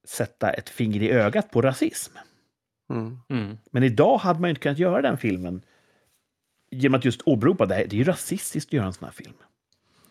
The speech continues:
Speaker 1: Så tider förändras, minst
Speaker 3: Ja.
Speaker 1: sagt.
Speaker 2: Minst sagt.
Speaker 1: Ja. Jag tycker att... Eh, jag, jag blir glad av Mel Brooks-filmer.
Speaker 3: Ja, jag med.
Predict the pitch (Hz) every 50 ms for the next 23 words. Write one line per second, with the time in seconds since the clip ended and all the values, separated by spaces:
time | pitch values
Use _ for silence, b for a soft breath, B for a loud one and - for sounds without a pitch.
0 | _ _ - - - 107 - - - 123 147 175 - 247 - 302 302 - 120 -
1 | - - - - - 117 113 107 95 - 139 131 131 135 143 143 - - _ _
2 | _ _ _ _ _ _ _ _ _ _ _ _ _ _ _ _ - - 107 117
3 | 131 147 139 123 - - - - - - - - - - - - - - - -
4 | 92 90 92 113 120 - _ _ _ _ _ _ _ _ _ _ _ _ _ _
5 | _ _ _ _ _ _ _ _ _ _ _ - - - 131 - 180 151 151 120
6 | 104 - - 104 98 95 92 90 87 85 82 - - - B B B B B B
7 | B B B B _ _ _ _ _ _ _ _ _ _ _ _ _ - 135 196
8 | 240 392 - 247 240 175 123 104 104 120 151 165 131 104 101 101 98 101 92 85
9 | 98 92 - - - 117 117 113 101 90 107 - _ _ _ _ _ _ _ _
10 | _ _ _ _ _ _ _ _ _ _ _ _ _ _ _ _ - - _ _
11 | _ _ _ _ _ _ _ _ _ _ _ _ - - 113 113 117 131 139 127
12 | 120 120 104 107